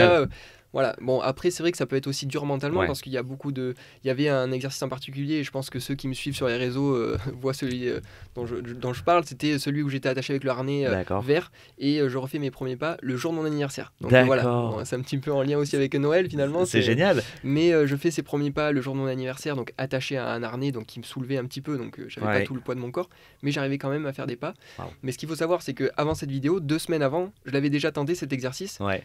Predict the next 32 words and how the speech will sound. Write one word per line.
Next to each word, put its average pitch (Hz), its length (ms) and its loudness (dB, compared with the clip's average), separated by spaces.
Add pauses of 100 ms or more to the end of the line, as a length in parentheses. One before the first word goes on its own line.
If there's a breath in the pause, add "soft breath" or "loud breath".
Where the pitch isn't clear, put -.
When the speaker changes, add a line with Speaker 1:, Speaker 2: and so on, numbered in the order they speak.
(160)
Speaker 1:
et 147 80 4
je 139 120 0
m'étais 151 220 0
visualisé 147 480 0
en 160 60 0
train 156 100 -6
de 156 60 -2
le 160 60 0
faire. - 300 -6
Pour 127 100 -2
moi, 151 180 2
euh, 165 180 4
Speaker 2:
Super. - 360 -10
Speaker 1:
c'était 139 220 0
un 143 100 4
sans 156 160 -2
faute 170 360 0
depuis 127 240 -8
tout 139 120 -2
le 135 40 0
début 135 160 0
de 135 60 -2
ma 131 80 -2
rééducation. 127 600 -2
Je 139 100 -4
me 127 60 -2
suis 135 120 -6
dit, « 147 260 -6
Cet - 200 -8
exercice-là, 135 580 -2
Speaker 2:
Ouais. 127 200 -6
Speaker 1:
euh, 117 200 -4